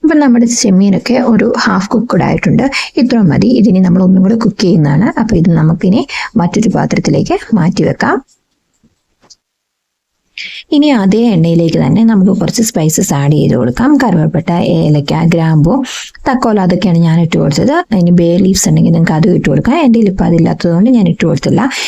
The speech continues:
ഇതൊന്ന് just നമുക്ക് മൂത്ത് വരട്ടെ. ഇപ്പം നമ്മുടെ സ്പൈസസ് ഒക്കെ മൂത്ത് വന്നിട്ടുണ്ട്. ആ സമയം ഞാനിതിലേക്ക് ഒരു ചെറിയ സവോള അരിഞ്ഞതാണ് ചേർത്ത് കൊടുക്കുന്നത്. ഇനി അതിലേക്ക് നമുക്ക്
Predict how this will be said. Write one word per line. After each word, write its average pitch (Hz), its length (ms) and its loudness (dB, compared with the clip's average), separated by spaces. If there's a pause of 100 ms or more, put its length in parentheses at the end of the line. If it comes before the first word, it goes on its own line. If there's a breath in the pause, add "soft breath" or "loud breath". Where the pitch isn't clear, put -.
(160 loud breath)
ഇതൊന്ന് 254 280 2
just 190 320 0
നമുക്ക് 175 280 0
മൂത്ത് 170 340 0
വരട്ടെ. - 440 -2 (1900 loud breath)
ഇപ്പം 311 180 0
നമ്മുടെ 240 220 4
സ്പൈസസ് 202 480 -2
ഒക്കെ - 140 -2
മൂത്ത് 175 340 2
വന്നിട്ടുണ്ട്. 156 400 2
ആ 247 240 0
സമയം 185 380 2
ഞാനിതിലേക്ക് 165 720 0
ഒരു 311 140 0
ചെറിയ 202 460 0
സവോള 175 640 0
അരിഞ്ഞതാണ് 170 480 0
ചേർത്ത് 160 340 -2
കൊടുക്കുന്നത്. 151 540 0 (520 loud breath)
ഇനി 277 120 2
അതിലേക്ക് 175 460 0
നമുക്ക് 160 460 0